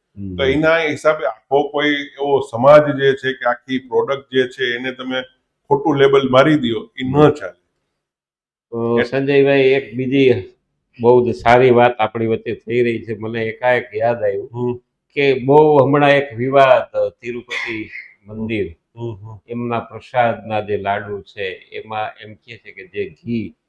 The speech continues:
Speaker 1: વાપરવામાં આવ્યું છે એ ચરબીયુક્ત ઘી ને એ, એ, એ ટાઈપની આખી વાત છે. શું છે એ,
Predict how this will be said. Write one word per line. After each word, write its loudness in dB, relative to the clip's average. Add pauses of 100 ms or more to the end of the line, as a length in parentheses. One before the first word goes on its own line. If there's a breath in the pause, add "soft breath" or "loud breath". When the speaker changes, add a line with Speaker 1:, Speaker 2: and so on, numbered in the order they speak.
(360)
Speaker 1:
વાપરવામાં -8
આવ્યું -6
છે -20
એ -18
ચરબીયુક્ત -10
ઘી -14
ને -12
એ, -12
એ, -10
એ -10
ટાઈપની -10
આખી -14
વાત -8
છે. -12 (280)
શું 0
છે 0
એ, 0